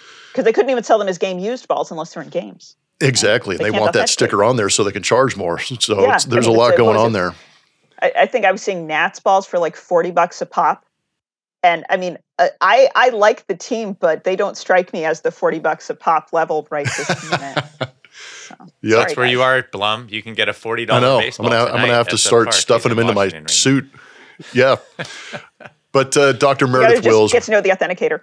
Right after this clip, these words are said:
Speaker 1: <laughs>
Speaker 2: Exact-, no, that's exactly right. Some of those guys,
Speaker 1: <laughs>
Speaker 2: yeah, they've got the ultimate control of putting that sticker on there and tracking those things. But, uh,
Speaker 1: Yep.
Speaker 2: Doctor Meredith Wills, we are grateful for having you on. Always a great conversation. We will continue to track this as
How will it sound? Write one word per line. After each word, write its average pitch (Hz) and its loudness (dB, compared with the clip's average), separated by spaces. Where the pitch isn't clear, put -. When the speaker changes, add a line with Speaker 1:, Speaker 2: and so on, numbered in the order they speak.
Speaker 1:
<laughs> - -20
Speaker 2:
Exact-, 135 0
no, 139 4
that's 117 0
exactly 123 0
right. 110 2
Some 127 0
of 143 -2
those 110 0
guys, 104 2
Speaker 1:
<laughs> 110 2
Speaker 2:
yeah, 120 2
they've 123 0
got 127 0
the 113 0
ultimate 117 2
control 123 0
of - -6
putting 127 -2
that 104 0
sticker 110 0
on 117 0
there 107 2
and 101 -4
tracking 117 0
those 101 0
things. 95 -2
But, 98 0
uh, 107 4
Speaker 1:
Yep. - -2
Speaker 2:
Doctor 147 0
Meredith 151 0
Wills, 139 2
we 123 -6
are 104 2
grateful 117 0
for 113 0
having 104 0
you 90 -4
on. 95 0
Always 110 0
a 107 -4
great 104 0
conversation. 101 -2
We 123 2
will 160 0
continue 190 -2
to 160 2
track 147 0
this 110 0
as 113 2